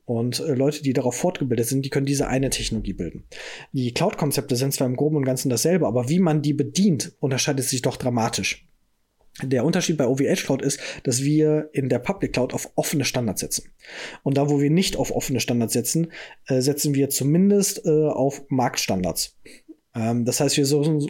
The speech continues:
so agnostisch wie möglich zu bleiben. Unsere Public Cloud beruht auf OpenStack. Ähm, das ist halt ein Open Source und wir setzen das auch in der Vanilla-Version ein. Das heißt, jemand, der sich mit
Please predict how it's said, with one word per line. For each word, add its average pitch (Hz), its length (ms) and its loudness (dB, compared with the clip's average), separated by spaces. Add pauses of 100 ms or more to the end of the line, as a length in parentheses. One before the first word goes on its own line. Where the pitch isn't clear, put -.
so 139 220 0
agnostisch - 640 0
wie 135 80 2
möglich 143 320 2
zu - 100 -6
bleiben. 80 300 -6 (480)
Unsere 156 200 2
Public 220 280 0
Cloud 170 240 0
beruht 151 200 0
auf - 220 -4
OpenStack. - 540 0 (320)
Ähm, 131 560 0
das 127 160 -2
ist 143 120 0
halt 127 280 -2 (160)
ein 131 100 0
Open 131 240 -2
Source 156 420 0
und 127 180 -4
wir 123 100 2
setzen 135 260 0
das 120 140 0
auch 127 140 0
in 139 60 0
der 117 120 0
Vanilla-Version 175 640 2
ein. 214 160 0 (340)
Das - 160 -2
heißt, 139 340 -2
jemand, 139 360 2
der 131 80 2
sich 131 160 -2
mit 127 240 -4